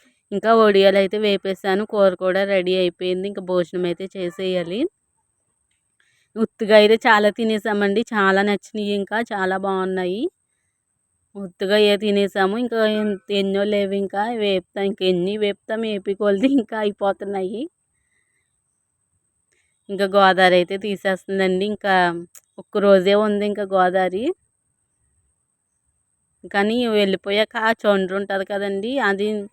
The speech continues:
చిరాకు వస్తది ఇంకా బాడి, ఇంకా దిగలేము, ఇంకా రెండు రోజులు అయితే దిగలేదు ఇంకా. ఎక్కువ రోజులు లేదు కాబట్టి బాగానే ఉంది, అది ఎక్కువ రోజులు ఉంటే ఇంకా అసలు మామూలుగా ఉండకపోయాను ఇంకా, ఆ, ఇంకా వాకలంతాని.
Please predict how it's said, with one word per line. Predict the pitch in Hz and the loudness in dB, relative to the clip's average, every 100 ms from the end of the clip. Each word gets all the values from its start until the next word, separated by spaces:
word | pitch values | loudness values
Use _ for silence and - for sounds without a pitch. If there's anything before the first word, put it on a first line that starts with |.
| _ _ _ _ _ _ - | _ _ _ _ _ _ 0
చిరాకు | 208 196 208 | 4 4 2
వస్తది | 226 - 214 208 | -2 -2 0 0
ఇంకా | 202 196 | 0 0
బాడి, | 190 190 185 202 | 4 6 4 2
ఇంకా | 247 214 | -2 -2
దిగలేము, | 190 190 196 208 202 | -2 0 0 0 0
ఇంకా | 196 196 214 | -2 0 0
రెండు | 220 196 185 | 0 0 0
రోజులు | 180 185 | 0 0
అయితే | 190 202 | -4 -4
దిగలేదు | 196 185 180 185 170 | -6 -4 -2 -2 -2
ఇంకా. | 170 175 196 214 349 _ _ _ _ _ _ _ _ _ _ _ _ _ _ _ _ _ _ _ | -4 -6 -8 -8 -10 _ _ _ _ _ _ _ _ _ _ _ _ _ _ _ _ _ _ _
ఎక్కువ | 202 - 208 | -8 -2 2
రోజులు | 214 220 214 226 | 4 4 4 0
లేదు | 226 214 | 0 0
కాబట్టి | 220 214 214 - | 0 0 0 -2
బాగానే | 240 226 202 208 | -2 2 2 0
ఉంది, | 208 202 | -2 -2
అది | 208 196 | -2 -2
ఎక్కువ | 190 - | -4 -6
రోజులు | 196 196 196 202 | -4 -4 -4 -6
ఉంటే | 196 196 | -6 -6
ఇంకా | 190 | -6
అసలు | 180 - 190 | -8 -6 -4
మామూలుగా | 190 170 170 175 180 | -2 -2 -2 -2 -2
ఉండకపోయాను | 185 180 175 180 180 | -2 -4 -4 -4 -4
ఇంకా, | 180 185 202 285 302 | -4 -4 -4 -4 -4
ఆ, | 190 180 175 196 _ _ _ _ - | -4 -4 -6 -12 _ _ _ _ -12
ఇంకా | 185 190 | -8 -4
వాకలంతాని. | 185 175 170 180 175 175 175 175 | -2 -2 -4 -8 -8 -8 -10 -10